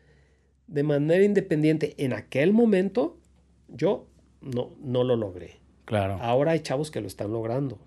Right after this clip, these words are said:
Speaker 2: Sí.
Speaker 1: Pero ellos están inventando el nuevo camino.
Speaker 2: Claro, porque la cosa cambió todavía más.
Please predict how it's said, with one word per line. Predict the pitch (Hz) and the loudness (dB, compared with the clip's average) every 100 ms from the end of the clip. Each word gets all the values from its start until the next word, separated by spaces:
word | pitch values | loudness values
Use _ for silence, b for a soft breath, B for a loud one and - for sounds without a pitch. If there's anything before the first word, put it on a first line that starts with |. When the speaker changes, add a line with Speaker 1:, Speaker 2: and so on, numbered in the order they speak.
| - | -14
Speaker 2:
Sí. | 120 104 104 - | -8 -8 -10 -12
Speaker 1:
Pero | - 110 98 95 - _ | -6 -4 -4 -10 -16 _
ellos | - 123 160 170 | -6 -4 -2 -4
están | - 117 156 | -4 -2 -2
inventando | 170 117 101 107 151 | 0 -4 -4 -6 -2
el | 156 | -2
nuevo | 123 123 151 | -2 -2 -4
camino. | 139 101 120 160 123 b - | -6 -8 -8 -6 -10 b -4
Speaker 2:
Claro, | 127 160 | -2 -2
porque | 131 117 | -4 -2
la | 107 | -2
cosa | 104 120 180 - | -2 -2 -2 -4
cambió | - 107 110 | -2 0 2
todavía | - 175 165 | 2 4 4
más. | 113 151 196 - | 4 2 -2 -6